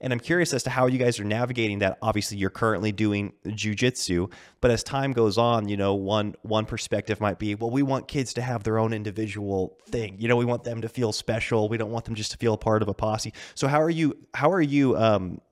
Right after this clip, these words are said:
articulating that to your kids where you're like, "Hey, this is a cool thing to be a part of a group and of a family. It's actually bigger." Ob-, obviously, we're in such an individualistic driven society that I don't think is necessarily biblical, but then articulating that to your kids is another thing. And so what does that, what does that conversation look like?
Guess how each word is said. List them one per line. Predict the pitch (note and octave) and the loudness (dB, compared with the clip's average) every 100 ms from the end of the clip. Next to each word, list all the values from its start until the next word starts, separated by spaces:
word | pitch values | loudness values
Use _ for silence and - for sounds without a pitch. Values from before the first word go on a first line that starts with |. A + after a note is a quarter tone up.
| _ - | _ 2
articulating | B2 - D3+ B2+ B2 A2+ | 2 2 -4 -2 0 2
that | A2+ G#2+ | 2 2
to | - B2+ | 0 0
your | A#2+ G#2+ | 2 2
kids | - G2+ F#2+ | 2 0 0
where | G#2+ | 0
you're | A2 | 0
like, | G#2 | 0
"Hey, | E3 | 0
this | C#3+ A3 | 0 0
is | G#3+ | -2
a | C#3 | -2
cool | - C#3+ A2+ | 0 0 2
thing | - G#2+ | 0 -2
to | G#2 | 0
be | G#2+ | 0
a | G2 | 2
part | - G2 - - - _ - | 2 2 0 -10 -20 _ 2
of | G#2+ | 4
a | G2 | 4
group | F#2 G2+ G2+ | 2 0 0
and | G#2 | 0
of | G2 | 0
a | F#2+ | 0
family. | - G#2 G2 G2 | 0 0 0 0
It's | F#2+ - | 0 2
actually | C3 - A2+ G#2 G2+ - _ | 2 2 0 0 -2 -10 _
bigger." | A2+ C3+ A#2 A2+ | 2 4 6 4
Ob-, | A2 | 4
obviously, | A#2 A2+ A#2+ | 0 0 0
we're | G#2+ | 2
in | A2 | 2
such | A2+ A2+ | 0 -4
an | G2+ | -4
individualistic | - G#2 F#2+ G2+ G#2 F#2+ F#2+ - G2+ F#2 - | -6 -4 -2 0 2 0 0 0 -4 -4 -8
driven | A2 G2+ A2+ G#2+ - | -2 0 0 -4 -8
society | - G#2+ G2 A2 G#2 G2+ F#2 F2+ | -4 -2 2 4 4 2 0 -2
that | G2 | -2
I | F#2 | 0
don't | G2 F#2+ | -2 -2
think | G2+ F#2+ | -6 -6
is | |
necessarily | F#2+ - G2+ F#2+ F2 | -6 -6 -4 -2 0
biblical, | F#2 A#2 G#2+ - F2 E2 - - _ - | 4 4 2 -6 -6 -8 -12 -20 _ -2
but | G#2+ - | -2 2
then | A2 G2 F2+ - _ _ | 2 2 -2 -12 _ _
articulating | A#2+ - C#3+ B2 A2 | 0 0 0 -2 -2
that | G#2+ G2+ - | 0 -2 -2
to | G#2+ | -4
your | F2+ | -2
kids | - C3+ | -2 -2
is | G#2 | -2
another | G2+ G#2+ F#2+ | -2 -2 -2
thing. | - B2+ A2+ | -2 -2 -2
And | |
so | G2+ | 0
what | B2 E3 | 2 4
does | D#3 | 2
that, | - | 0
what | - | 0
does | F3 | 2
that | F3 | 2
conversation | - C#3+ A2+ C3 C3 G#2+ | 0 0 2 2 0 0
look | G2 C3 - | 4 2 4
like? | G2 F#2+ - | 2 2 0